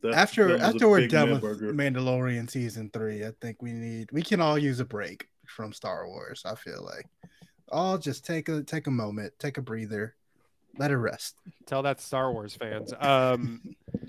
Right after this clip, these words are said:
Speaker 2: <laughs>
Speaker 3: of which I, I am one, but,
Speaker 2: <laughs>
Speaker 3: uh, this is killing it at the box office. I don't know what they spent on it. It couldn't have been a lot. Thirty million dollar weekend, weekend gross, uh, worldwide on a budget of,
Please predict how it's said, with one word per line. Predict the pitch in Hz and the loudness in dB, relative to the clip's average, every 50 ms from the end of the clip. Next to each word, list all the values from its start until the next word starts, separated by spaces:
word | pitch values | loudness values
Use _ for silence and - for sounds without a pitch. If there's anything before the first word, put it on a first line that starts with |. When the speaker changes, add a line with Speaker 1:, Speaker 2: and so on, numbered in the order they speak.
| - - | -16 0
Speaker 2:
<laughs> | - - - - - - - - - - | 4 4 4 4 2 -14 -16 -12 -4 0
Speaker 3:
of | 139 135 127 | 2 4 4
which | 139 131 - | 4 4 6
I, | 131 123 117 110 104 107 - - - - - 139 | 4 4 4 4 0 -2 -8 -8 -6 -6 -4 -2
I | 127 113 | -2 -2
am | 110 110 110 110 104 | -2 -2 -2 -2 -4
one, | 104 101 104 104 101 104 | -4 -4 -4 -4 -2 4
but, | 120 147 151 151 147 - - 214 208 - | 8 10 10 10 10 8 6 2 0 0
Speaker 2:
<laughs> | - - - - | -2 -6 -2 0
Speaker 3:
uh, | 147 139 135 131 123 | 4 4 4 4 4
this | 120 127 160 170 - 190 | 4 4 4 4 4 2
is | 170 156 135 - | 0 0 -2 -2
killing | - - 190 196 185 175 | 0 2 4 4 4 4
it | 165 151 | 2 2
at | 151 131 | 0 -2
the | 139 | 0
box | 117 143 147 147 - - | 0 2 2 0 0 -2
office. | 131 127 123 131 120 | -4 -4 -4 -4 -4
I | 139 | -2
don't | 170 226 | -2 0
know | 240 190 | 0 0
what | 143 147 139 | 0 0 -2
they | 139 127 | -4 -6
spent | - - - 143 139 | -8 -8 -8 -6 -4
on | 131 127 120 | -4 -4 -6
it. | 117 110 | -8 -10
It | 117 - _ _ _ | -12 -20 _ _ _
couldn't | - 190 202 208 | 0 2 2 2
have | 170 131 120 | 2 -2 0
been | 139 131 | -2 -2
a | 123 | -2
lot. | 117 120 123 123 120 113 110 - _ _ _ _ _ _ _ - - | -2 -2 0 0 0 0 -2 -4 _ _ _ _ _ _ _ -4 2
Thirty | 151 160 170 185 190 190 185 | 4 4 4 4 4 0 -4
million | 170 143 135 143 143 143 147 143 143 139 131 | -4 -4 -2 0 0 2 2 2 0 0 0
dollar | 120 127 127 123 123 120 113 110 | 2 4 4 4 4 2 0 -2
weekend, | 104 117 120 120 - 131 123 113 110 110 - - _ _ _ _ - - - | -2 -2 -4 -2 -2 -2 -4 -4 -4 -10 -16 -20 _ _ _ _ -14 -8 -2
weekend | 131 131 131 - 131 123 117 113 | 0 0 0 2 0 0 0 -2
gross, | 107 110 110 107 101 95 - - - - - - _ _ - | -2 -2 -2 -2 -2 -2 -4 -6 -6 -6 -8 -12 _ _ -4
uh, | 131 113 110 107 | -2 0 0 0
worldwide | 110 117 117 117 107 107 110 104 98 92 95 98 _ _ _ _ _ _ _ _ _ _ _ _ _ _ _ _ _ - | 0 0 0 0 0 -2 -4 -4 -4 -6 -10 -16 _ _ _ _ _ _ _ _ _ _ _ _ _ _ _ _ _ -4
on | 120 117 117 117 | -2 0 0 2
a | 113 113 113 110 110 107 104 - | 2 2 2 2 0 -2 -2 -2
budget | - 131 143 143 131 135 139 120 | 0 0 0 0 0 -2 -4 -2
of, | 117 110 107 101 | -2 -2 -2 -2